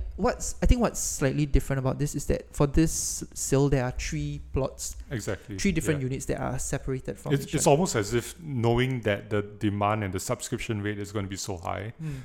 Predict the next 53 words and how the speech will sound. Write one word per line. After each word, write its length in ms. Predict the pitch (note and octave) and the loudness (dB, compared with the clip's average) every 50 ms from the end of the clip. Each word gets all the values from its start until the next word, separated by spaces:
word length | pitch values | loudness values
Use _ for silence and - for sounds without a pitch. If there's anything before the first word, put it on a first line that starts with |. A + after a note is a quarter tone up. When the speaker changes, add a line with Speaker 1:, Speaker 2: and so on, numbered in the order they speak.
| - - - | -12 -2 4
Speaker 2:
they're 120 | A#2 G2+ | 4 4
just 300 | G#2 A#2 G#2+ - - - | 6 6 4 2 0 0
going, 320 | - A#2 G#2+ G#2+ A#2 - - - - A#2+ | 4 4 4 6 4 0 -4 -6 -4 0
you 60 | G#2+ | 2
know, 100 | G2 G2+ | 2 2
show 280 | - - - B2 G#2 | 0 2 4 4 4
hand, 360 | G2 G#2 G#2+ G2+ G2 G2+ G2+ - - - - - - _ - | 4 4 2 0 0 -2 -4 -6 -10 -16 -20 -20 -20 _ -4
like, 180 | G#2 G2+ - - C3+ | -4 -4 -4 -4 -4
like, 380 | A#2 G2+ G#2+ B2 - - C3 - | -4 -2 -2 -4 -8 -14 -14 -6
throwing 320 | - A2+ G#2+ A2+ A2+ A#2+ | 0 6 8 8 8 8
in 140 | B2 A2 B2 | 6 4 4
Speaker 1:
All 160 | - - A#2 G#2+ A2+ | 4 6 8 10 10
Speaker 2:
all 60 | B2 A#2 | 8 8
Speaker 1:
it, 40 | G#2 | 6
Speaker 2:
the 100 | A2 G2 | 4 2
lots, 420 | G2 G2+ G#2+ B2+ C3+ C3+ C#3 C3+ | 4 4 4 4 4 2 -2 0
Speaker 1:
yeah. 60 | A#2 | 0
Speaker 2:
like, 140 | G#2 G#2 - - A#2+ B2 A2 - - - - - | 0 0 0 -2 -8 -14 -14 -14 -16 -20 -20 0
have 220 | - C#3 A#2+ G#2+ A2 | 4 4 6 6 6
at 120 | G2+ G2 | 4 4
it, 120 | G#2+ A2+ A2+ | 2 0 0
you 60 | A2 | 2
know. 180 | G2+ G#2 G2 - - - - | 0 0 0 -2 -6 -12 2
Every, 440 | - D3+ B2 A2 B2+ C#3 D#3+ F3 - - - - | 4 4 6 6 6 4 4 4 2 -6 -4 4
you 160 | C#3+ D#3 D#3 | 6 6 8
get 200 | D#3 C3+ G#2+ A2 | 8 8 8 8
a, 100 | C#3 - | 4 2
you 140 | D3+ C3+ B2+ | 2 0 4
get 180 | B2+ C#3+ B2 A2 | 4 4 4 4
a 40 | G#2 | 2
unit, 340 | G#2 G#2+ G#2+ A2 A#2 A#2+ A2 | 2 4 4 4 2 0 0
you 120 | A2 A2+ A2+ A2 | 0 0 2 2
get 160 | B2 G#2+ G2+ | 4 4 4
a 60 | G2+ | 2
unit, 360 | G2 G#2 G#2 G#2 G#2 A2 G#2+ - - - - - - - _ - | 2 2 2 2 0 -2 -4 -8 -14 -16 -16 -16 -16 -20 _ 0
you 100 | A#2 - | 0 2
Speaker 1:
And 80 | D#3 | 4
Speaker 2:
get 140 | C#3 A2 G2+ | 4 2 2
a 40 | G#2 | 2
unit, 340 | G2+ G#2+ G#2 G2 G2+ A#2 - C#3 B2 B2 | 2 2 2 0 0 -4 -6 -10 -10 -8
yeah. 220 | A2 F#2+ F#2 F#2+ - - - | -8 -6 -8 -8 -10 -10 -6
Speaker 1:
Correct. 340 | - - C3+ C#3+ A#2 - - - _ _ _ - | -4 -2 -2 -2 -4 -6 -10 -14 _ _ _ -4
And 580 | F3 E3+ E3+ E3 E3 E3 C#3+ G#2+ C3 B2 G#2+ - | -2 -2 -2 -4 -6 -10 -12 -16 -18 -20 -10 -6
right 220 | E3+ F#3+ B3 A#3 | 0 2 2 4
now 120 | A#3 C4+ B3 | 4 4 4
the 100 | E3+ C#3 | 4 2
prices, 580 | - - C#3+ C#3+ C#3 C#3 - D3+ D3+ - - | 4 4 4 6 6 4 4 2 2 2 2
well, 200 | D3+ C#3+ B2+ C#3 | 2 2 2 2
for 320 | - - - - D#3 C#3 C#3 | 0 -4 2 2 4 4 4
a 40 | C3+ | 2
three 300 | - - - F3 F3+ F3 | 0 0 2 4 4 4
room, 460 | C#3 B2+ B2+ C3 C#3 D3 - F#3+ - - - | 4 4 2 0 -2 -6 -10 -12 -14 -6 0
um, 400 | D3 C3+ B2+ C3 B2+ B2+ C3 | 2 2 2 2 0 -2 -8